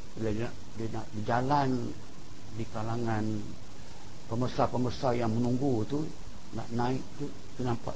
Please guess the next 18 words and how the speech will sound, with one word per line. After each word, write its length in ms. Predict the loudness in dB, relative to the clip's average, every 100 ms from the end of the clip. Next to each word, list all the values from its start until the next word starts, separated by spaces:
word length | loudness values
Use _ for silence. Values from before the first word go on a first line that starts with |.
| 0
sekarang. 300 | 2 2 0 -2 -2 -4 -4 -2
Dia 160 | 2 2
ada 80 | 2 2
ekor 400 | 0 2 2 6
baju 240 | 4 4
di 160 | 4 4
belakang 480 | 2 4 4 4
ni, 80 | 2 0 -2 -2 -4 -4 -4 -2
dipegang 480 | -2 0 2 2 2 0
oleh 160 | 0 0 0 -2 -4 -2 -2 -4 -4 -4 -4 -2
enam 400 | 4 4 4 2 0
sebelah 240 | 0 0 0
kiri, 320 | 2 2 2
enam 240 | 2 2 0
sebelah 240 | 0 -2 0
kanan. 320 | 2 2 0 -2 -4 -4 -4 -4 -4 -2 -4 -4 -4 -4 -4 -4 -4 -2 -2 -2 -2 -4 -4 -4 -4 -4 -4 -4 -4 -4 -4 -4 -4 -4 -4 -4 -4 -4 -4 -4 -4 -4 -4 -4 -4 -4 -4 -4 -4 -4 -4 -4 0
Nabi 240 | 0 2 2
sebut, 240 | 0 0